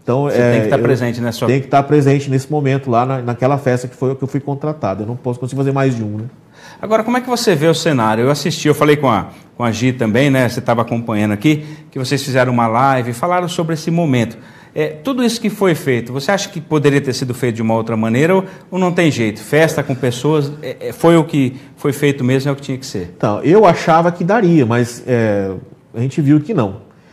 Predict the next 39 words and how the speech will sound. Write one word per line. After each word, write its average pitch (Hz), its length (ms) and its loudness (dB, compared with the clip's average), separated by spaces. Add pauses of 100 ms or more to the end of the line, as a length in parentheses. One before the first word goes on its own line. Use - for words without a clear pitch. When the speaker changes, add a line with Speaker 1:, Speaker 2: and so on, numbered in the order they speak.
(160)
Speaker 1:
Eu 123 100 2
acredito 147 260 0
que 214 100 -2
ninguém 214 340 2
tava 160 180 4
preparado 135 440 2
pra 120 120 0
isso, 120 180 -2
nem 185 180 2
governo, 127 600 4
nem, 127 380 0 (320)
nem 151 180 2
a 127 80 4
gente, 117 440 2
nem 143 120 0
pessoal 131 200 -2
de 123 60 0
festa, 143 360 0
ninguém 180 420 0
conseguia, 135 720 0 (380)
é, 110 180 0
pensar 147 580 2
no 139 100 -2
que 135 120 -2
seria 123 360 0
isso 110 240 -2
que - 40 -20
tá 120 100 -2
acontecendo 120 460 -6
agora. 104 340 -6 (380)
É, 98 600 0
e 120 160 2
a 127 40 4
gente 170 280 0
fez 170 200 6
aquela 123 240 2
live 110 280 4
aquele 101 220 -4
dia 143 400 0